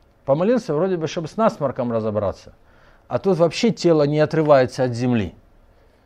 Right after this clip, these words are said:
Что, приходит давление, приходит с конкретной целью, чтобы то слово веры, которое вы поместили в свой дух,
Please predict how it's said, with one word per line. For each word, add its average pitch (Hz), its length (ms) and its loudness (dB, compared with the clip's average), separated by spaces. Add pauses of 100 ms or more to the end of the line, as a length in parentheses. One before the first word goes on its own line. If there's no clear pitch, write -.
(680)
Что, - 220 -2
приходит 226 400 2
давление, 170 560 6 (380)
приходит 220 320 2
с - 40 -16
конкретной 240 580 2
целью, 175 420 4
чтобы 165 260 -6
то 214 120 2
слово 196 320 4
веры, 180 320 6
которое 151 520 2
вы 151 320 4
поместили 147 580 -2
в - 60 -10
свой 147 180 0
дух, 294 220 2